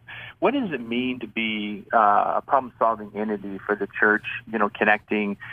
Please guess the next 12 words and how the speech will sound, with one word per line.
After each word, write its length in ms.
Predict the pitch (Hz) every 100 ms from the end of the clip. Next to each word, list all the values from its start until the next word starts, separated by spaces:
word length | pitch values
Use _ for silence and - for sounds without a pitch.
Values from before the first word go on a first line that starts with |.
| - - -
uh, 300 | 107 98 98
the, 160 | 101 101
the 160 | 104 104 _ _
faith 300 | - 131 131 123 - - -
community 500 | 131 123 120 117 117
here 320 | 120 117 117 -
to 340 | 123 113 110 104
the 100 | 107
needs 360 | 104 110 107 -
of 360 | - 107 101 98
the 100 | 104
practical 840 | - 107 - 104 - 107 98 98